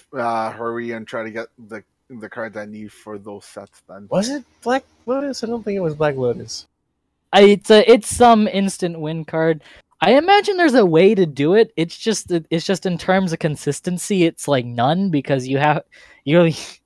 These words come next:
Speaker 3: <laughs> turn one, you only get one land to work with. You, so you only essentially only have one mana.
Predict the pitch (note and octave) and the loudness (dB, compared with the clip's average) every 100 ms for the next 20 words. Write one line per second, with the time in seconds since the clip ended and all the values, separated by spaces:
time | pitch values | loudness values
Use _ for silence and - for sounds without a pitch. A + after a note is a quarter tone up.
0 | _ _ _ _ - A3 A3+ G#3 G#3 G3 | _ _ _ _ 2 4 6 6 6 4
1 | E3+ E3+ F#3+ F3 E3+ D3 E3 F#3 E3 E3+ | 4 4 4 4 2 2 -2 0 0 2
2 | E3+ D3+ C#3+ C3 B2 - B2 A#2+ - - | 0 0 -2 -4 -6 -6 -6 -6 -16 -20
3 | - _ _ _ _ _ _ _ _ - | -20 _ _ _ _ _ _ _ _ -6
4 | D3+ - D#3 F3+ F3+ D#3 F#3 F3 - D#3+ | -4 0 2 4 2 0 0 -2 -2 2
5 | D3+ D3 C3+ C3+ D#3 D#3+ D3+ D3 C#3 A#2+ | 4 4 2 0 0 0 0 -2 -2 -6
6 | B2 | -10